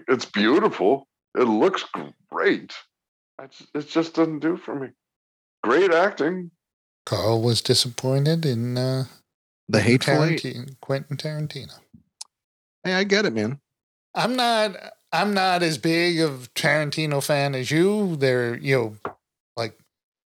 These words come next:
Speaker 2: I was not a Pulp Fiction fan.
Speaker 1: <sighs>
Speaker 2: And
Speaker 1: Oh my God.
Speaker 2: oh my God, I can't believe you know.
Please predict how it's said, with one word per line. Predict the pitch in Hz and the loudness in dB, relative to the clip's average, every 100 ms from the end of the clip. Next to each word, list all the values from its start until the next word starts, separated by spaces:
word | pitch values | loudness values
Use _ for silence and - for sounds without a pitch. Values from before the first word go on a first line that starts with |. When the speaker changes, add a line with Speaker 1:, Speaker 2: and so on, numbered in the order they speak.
| _ | _
Speaker 2:
I | 127 | -4
was | 117 113 | -2 -2
not | 127 131 | 0 2
a | 131 | 2
Pulp | 135 131 - | 2 0 0
Fiction | 139 135 143 135 | -2 -2 -6 -4
fan. | 143 143 143 - _ _ _ _ _ - | 0 0 -2 -8 _ _ _ _ _ -6
Speaker 1:
<sighs> | - - - - - 147 | -2 -2 -2 -4 -4 -2
Speaker 2:
And | 127 117 120 | -2 -2 -4
Speaker 1:
Oh | - | -8
my | - _ - | -14 _ -12
God. | - - 180 | -10 -6 0
Speaker 2:
oh | 139 135 | 0 0
my | 120 113 | -2 -2
God, | 123 131 143 139 135 | -2 -2 0 0 2
I | 139 | 0
can't | 147 151 143 | 2 0 0
believe | 147 147 165 165 165 | -6 -6 -4 -2 -4
you | 143 139 | -4 -4
know. | 143 156 147 147 156 | -4 -4 -4 -4 -6